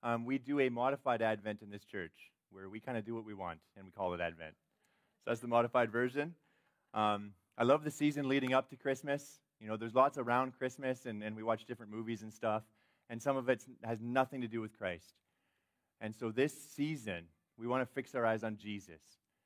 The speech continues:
because it's about the advent of Christ that we're focused on. We don't fix our eyes on Christmas. We don't fix our eyes on those movies that are, have nothing to do. I, I even watched one recently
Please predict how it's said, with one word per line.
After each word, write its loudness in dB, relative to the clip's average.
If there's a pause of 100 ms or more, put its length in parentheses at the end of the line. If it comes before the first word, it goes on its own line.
(140)
because -6
it's -4
about 2
the -4
advent 2
of -10
Christ -8 (220)
that 0
we're -8
focused -8
on. -8
We -10
don't 2
fix -4
our 6
eyes 6
on -6
Christmas. -4 (460)
We -6
don't -2
fix -10
our 6
eyes 4
on -4
those -6
movies -6 (160)
that -6
are, 0 (100)
have -12
nothing -16
to -6
do. -6
I, 2
I 0
even -8
watched -2
one -8
recently -10